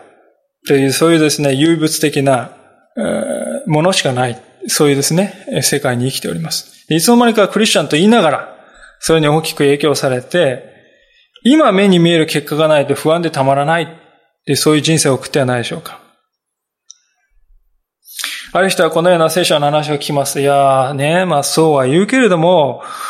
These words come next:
現実問題、何も問題は解決してないじゃないですか。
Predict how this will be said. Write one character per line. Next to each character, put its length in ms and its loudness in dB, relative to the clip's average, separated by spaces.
現 280 0
実 240 0
問 180 2
題、 180 2
何 200 0
も 120 0
問 140 0
題 140 4
は 120 2
解 200 -2
決 180 0
し 120 -2
て 120 0
な 120 0
い 60 4
じ 60 6
ゃ 40 4
な 80 4
い 20 2
で 60 0
す 100 -6
か。 240 -12